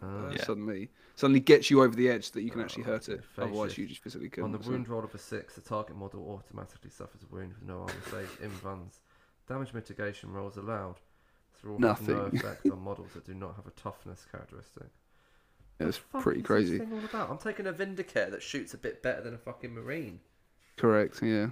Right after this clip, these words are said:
Speaker 2: yeah. So the problem with it is that, is that you physically can't, like, interact. There's only one way in the game to interact with it.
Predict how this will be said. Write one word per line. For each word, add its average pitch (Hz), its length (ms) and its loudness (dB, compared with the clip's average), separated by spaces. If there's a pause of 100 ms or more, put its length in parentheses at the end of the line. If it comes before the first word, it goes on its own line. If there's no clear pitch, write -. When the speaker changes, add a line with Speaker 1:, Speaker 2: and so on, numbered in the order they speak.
Speaker 2:
yeah. 107 200 2 (200)
So 151 380 12
the 139 260 10
problem 151 360 12
with 147 180 12
it 131 80 12
is 113 240 4
that, 117 180 6
is 120 140 2
that 107 240 2
you 120 100 2
physically 117 340 2
can't, - 440 2
like, 117 280 0
interact. 127 540 6 (120)
There's 139 220 12
only 135 200 12
one 135 340 10
way 123 260 8
in 113 120 2
the 110 80 0
game 107 480 0
to - 120 -6
interact 113 600 -2
with - 160 -8
it. - 320 -10